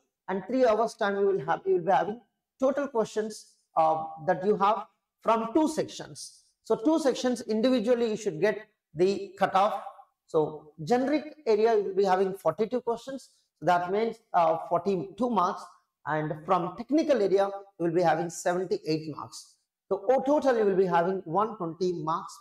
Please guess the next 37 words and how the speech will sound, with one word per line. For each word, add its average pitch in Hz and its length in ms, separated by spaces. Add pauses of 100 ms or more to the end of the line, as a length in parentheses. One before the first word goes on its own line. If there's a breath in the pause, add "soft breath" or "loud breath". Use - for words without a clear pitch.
paper. 139 320 (640)
So - 440
compared 269 380
to 277 200 (100)
a 185 80
gate 202 220
exam, 220 340
gate 190 140
exam 180 320
is 175 280
hundred 180 300
marks 208 260
paper. 220 520
There 175 140
you 180 200
have, 175 200 (520)
um, 147 500 (460)
sixty-five 247 540
questions, 214 400
but 160 200
you, 170 220
you 180 80
have 160 280
here 185 200 (400)
the 160 180
forty-two 196 460
plus 185 220
seventy-eight, 165 460
total 165 440
one 240 280
twenty 180 320
questions. 185 480 (320 soft breath)
Each 277 320
question 185 320
carries 147 420
one 139 180
mark. 131 240